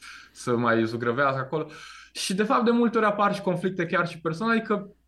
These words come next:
scopurile finale, ori nu ne sunt definite, sau ele sunt undeva acolo așa neclar și tragem spre ele, dar dacă nu știm să le comunicăm cu, cu ceilalți, uh,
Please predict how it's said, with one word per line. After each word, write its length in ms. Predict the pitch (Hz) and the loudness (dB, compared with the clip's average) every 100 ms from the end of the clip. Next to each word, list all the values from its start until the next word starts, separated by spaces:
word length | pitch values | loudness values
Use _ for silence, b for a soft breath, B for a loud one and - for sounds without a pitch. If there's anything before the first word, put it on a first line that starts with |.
| _ _ | _ _
scopurile 720 | - - _ 208 202 196 165 | -18 -18 _ 0 0 2 2
finale, 380 | 165 147 165 165 | 2 2 2 4
ori 120 | 185 | 4
nu 80 | 175 | 4
ne 80 | 165 | 0
sunt 220 | 160 151 | 0 0
definite, 640 | 143 135 151 214 254 220 | 0 -2 -2 -2 -2 -4
sau 180 | 196 190 | -4 -4
ele 220 | 226 262 | 0 2
sunt 240 | 330 392 339 | 2 0 2
undeva 300 | 226 202 202 | 2 4 2
acolo 300 | 185 185 160 | 2 0 0
așa 220 | 156 151 | -2 -4
neclar 460 | 143 131 143 135 135 | -4 -4 0 0 -2
și 100 | 165 | -4
tragem 320 | 233 208 156 | -2 0 -2
spre 260 | 147 - 127 | -8 -6 -2
ele, 120 | 123 | 0
dar 120 | 147 | 0
dacă 240 | 160 165 | 0 -2
nu 120 | 196 190 | -4 -6
știm 200 | 190 170 | -6 -4
să 160 | 160 | 0
le 120 | 143 | 0
comunicăm 800 | 139 139 139 135 135 170 143 127 135 | 0 -4 -4 -6 -2 -2 -2 -6 -6
cu, 260 | 131 120 | -8 -6
cu 100 | 135 | -8
ceilalți, 640 | 135 214 196 170 165 - B B B B - | -4 -2 2 2 0 -6 B B B B -4
uh, 500 | 139 135 127 127 | 0 0 0 -2